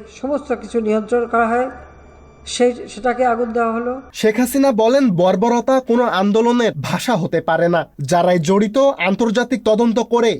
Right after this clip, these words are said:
Speaker 2: বের করে আনা হবে।
Speaker 1: আমি চাই প্রত্যেকটা জিনিসের তদন্ত হোক, কারা এর পিছনে কি কিভাবে কি কি ঘটনা ঘটেছে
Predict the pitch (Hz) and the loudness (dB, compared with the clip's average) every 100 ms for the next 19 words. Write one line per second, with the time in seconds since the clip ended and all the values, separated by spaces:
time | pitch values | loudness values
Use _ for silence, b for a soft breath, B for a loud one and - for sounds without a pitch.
0 | 139 135 208 254 202 151 147 160 156 156 | -4 0 2 2 0 0 0 0 0 0
1 | 175 147 - - 240 285 285 302 311 - | 0 -2 -8 -4 -4 -4 -2 -2 -2 -4
2 | 339 359 - - 370 349 339 254 285 311 | -4 -4 -4 -4 -2 -2 -2 -2 -4 -4
3 | 302 330 339 349 339 - - - - - | -4 -6 -4 -6 -12 -20 -20 -20 -20 -20
4 | - - - - 262 262 302 285 277 202 | -20 -20 -20 -4 0 2 0 0 -2 -2
5 | 196 - - - - - - _ - _ | -6 -10 -18 -20 -20 -20 -20 _ -20 _
6 | - - - - - - - - 277 302 | -20 -20 -20 -20 -20 -20 -20 -4 -2 0
7 | 302 285 294 285 285 285 277 320 339 339 | -4 -4 -4 -4 -10 -8 -4 -2 -4 -6
8 | 294 285 294 247 240 262 320 - - - | -10 -6 -6 -4 -4 -2 -4 -8 -12 -12
9 | 285 285 240 254 240 208 202 160 - | -10 -6 -4 -2 -2 -4 -6 -10 -14